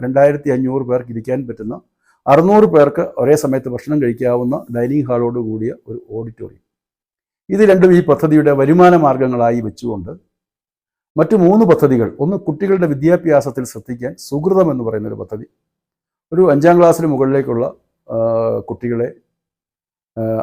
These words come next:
അവരുടെ ശേഷിക്കനുസരിച്ച്, അവരുടെ ശേഷി തിരിച്ചറിഞ്ഞ് അവരുടെ ശേഷിക്കനുസരിച്ച്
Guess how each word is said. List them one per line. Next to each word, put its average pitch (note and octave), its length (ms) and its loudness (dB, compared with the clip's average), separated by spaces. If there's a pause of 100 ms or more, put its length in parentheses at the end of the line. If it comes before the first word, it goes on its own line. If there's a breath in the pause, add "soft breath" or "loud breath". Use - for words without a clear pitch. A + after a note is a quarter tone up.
(100)
അവരുടെ C#3 320 0
ശേഷിക്കനുസരിച്ച്, D3 800 0
അവരുടെ A2 300 -8
ശേഷി C#3 260 -4 (100)
തിരിച്ചറിഞ്ഞ് B2+ 560 -2 (680)
അവരുടെ B2 200 -4
ശേഷിക്കനുസരിച്ച് C3+ 840 -2